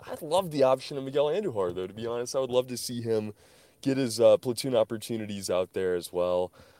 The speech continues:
But it's gonna be fun to track. I think Roberto Perez would be a perfect re-sign for the Pirates there as well. You love what he brought. And, you know, for a guy like Endy Rodriguez, if he does end up getting north at some point this season, and, you know, maybe not even this season, next year, to be around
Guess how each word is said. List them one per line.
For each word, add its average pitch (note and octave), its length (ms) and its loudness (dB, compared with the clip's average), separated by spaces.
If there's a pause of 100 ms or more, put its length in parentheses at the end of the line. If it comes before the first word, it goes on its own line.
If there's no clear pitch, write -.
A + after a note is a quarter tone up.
(120)
But C#3 80 -14
it's - 80 -10
gonna G#3 140 -4
be F#3+ 60 -4
fun E3 240 4
to C3 80 -4
track. A#2+ 540 2
I - 60 0
think F3 120 0
Roberto C3 340 4
Perez A2 420 4
would G2+ 100 -14
be G#2 180 -6
a G2 160 -4
perfect - 760 -8 (300)
re-sign A2 420 0
for G#2 100 -10
the G2 80 -6
Pirates G2 460 -2
there F#2 200 0
as F2 160 -6
well. F2+ 240 2
You A2+ 160 -6
love C3+ 180 2
what C3 80 -6
he A2 60 -4
brought. G2+ 360 2
And, G#2+ 200 -6 (300)
you F3+ 80 0
know, F3+ 120 6
for F3+ 280 4
a F3+ 40 -2
guy C#3 140 8
like B2+ 180 6
Endy B2+ 160 -2
Rodriguez, A#2+ 520 2
if B2+ 120 -8
he D3+ 120 -10
does B2+ 400 6
end A#2+ 100 -2
up A2 140 2
getting A2 240 -4
north G#2 260 -4
at F#2+ 100 -8
some C#3+ 300 -2
point A#2+ 300 -6
this G2+ 160 -8
season, F#2+ 480 -6
and, F#2+ 160 -6 (280)
you - 60 -4
know, F3+ 60 2
maybe E3 220 2
not D3+ 160 4
even C#3 180 -2
this C3 140 2
season, B2 380 -4
next A2 340 0
year, G2+ 280 -4 (300)
to - 80 -6
be C3+ 200 -2
around B2 560 2